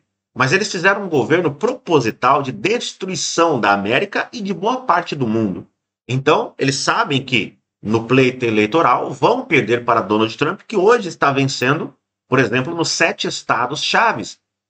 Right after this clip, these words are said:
lá que decidem as eleições americanas. Então, todo mundo sabe que o Trump vai ganhar naturalmente essa eleição. Mas, você sabe, estão já buscando fazer um monte de coisa. E eu não duvido que o mundo possa ser levado ao caos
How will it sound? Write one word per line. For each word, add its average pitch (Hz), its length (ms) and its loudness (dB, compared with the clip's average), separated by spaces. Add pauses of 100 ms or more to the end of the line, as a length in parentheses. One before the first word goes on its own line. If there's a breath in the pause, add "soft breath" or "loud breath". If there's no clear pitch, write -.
(140)
lá 113 280 2
que 135 120 -8
decidem 190 480 -2
as 120 120 0
eleições 113 360 0
americanas. 101 640 -2
Então, 139 160 -6
todo 214 140 2
mundo 254 120 -4
sabe 208 280 0
que - 80 -8
o 196 60 -4
Trump 139 300 0
vai 131 220 0
ganhar 151 300 0
naturalmente 151 520 0
essa 175 120 -2
eleição. 185 500 0 (440)
Mas, 117 640 4
você 139 240 -6
sabe, 107 320 0
estão 127 440 -4 (180)
já 120 360 0 (220)
buscando 127 400 0
fazer 131 380 0
um 135 60 4
monte 160 400 2
de 202 80 -2
coisa. 156 400 2 (420)
E 123 80 0
eu 151 80 4
não 196 120 -2
duvido 170 500 -4 (760)
que - 80 2
o 139 40 8
mundo 233 480 6
possa 180 340 4
ser 175 160 -2
levado 139 480 0
ao 233 360 -4
caos 147 500 -2